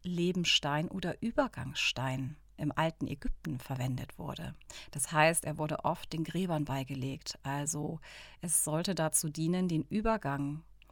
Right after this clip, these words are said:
der Seele zu erleichtern für das Leben nach dem Tod.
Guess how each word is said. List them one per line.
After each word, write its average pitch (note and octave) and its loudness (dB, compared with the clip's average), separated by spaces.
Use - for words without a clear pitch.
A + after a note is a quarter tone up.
der D#3 0
Seele E3+ 2
zu - 0
erleichtern C#3+ -2
für E3+ -10
das D3 0
Leben D#3+ 0
nach F3+ -2
dem C3 -6
Tod. - -10